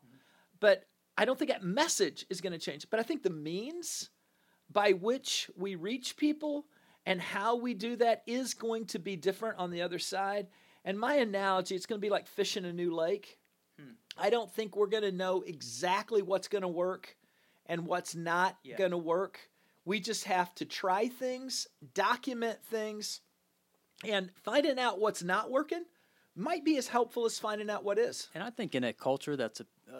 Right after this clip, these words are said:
Speaker 1: divided and a bit skeptical of each other, it's kinda hard. The old strategy's a little bit tougher, right? Well, because we're kinda,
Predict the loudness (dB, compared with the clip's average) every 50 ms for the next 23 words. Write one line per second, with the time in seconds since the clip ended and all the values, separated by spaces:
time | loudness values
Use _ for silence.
0 | -16 -16 -16 -16 -16 -14 -12 -8 -6 -2 0 2 4 6 6 6 6 6 4 0
1 | -4 -6 -8 -8 -8 -8 -6 -6 -6 -6 -4 -4 -4 -4 -2 -4 -2 0 2 4
2 | 4 4 2 0 -2 -4 -2 0 0 0 2 0 0 -2 -2 -6 -8 -10 -8 -6
3 | -4 -4 0 2 2 2 2 0 -2 -2 -2 0 2 4 4 4 2 2 2 2
4 | 4 2 2 0 -4 -6 -4 -4 -4 -2 -2 -2 0 0 -2 -2 -4 _ _ -2
5 | 2 4 4 4 2 -2 -6 -6 -6 -6 -2 0 0 2 2 2 0 -2 -4 -4
6 | -4 -4 -2 -2 -2 -2 -2 -4 -4 -2 -4 -2 -4